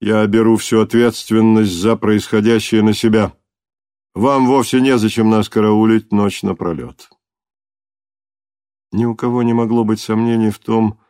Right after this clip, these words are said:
кто тут теперь распоряжается. Получив разрешение удалиться, Эмма благодарно сложила руки, ласковым взглядом попрощалась с мужем и сыном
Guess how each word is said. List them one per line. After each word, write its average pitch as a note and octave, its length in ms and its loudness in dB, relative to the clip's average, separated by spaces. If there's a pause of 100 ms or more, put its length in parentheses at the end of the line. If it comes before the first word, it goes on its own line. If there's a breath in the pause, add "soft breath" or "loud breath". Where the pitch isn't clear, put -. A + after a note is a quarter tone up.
(500)
кто - 320 -6
тут - 340 -6
теперь F#2 640 -4
распоряжается. F#2 1200 -8 (1200)
Получив A2+ 400 -6
разрешение G#2+ 640 -2
удалиться, A2 680 0
Эмма A2+ 400 2
благодарно G#2 680 0
сложила G2 540 -2
руки, G#2+ 240 -4
ласковым G2+ 560 -2
взглядом G2 580 -2
попрощалась G2 720 -6
с - 140 -16
мужем G2 360 -2
и G2 40 0
сыном A2+ 540 -2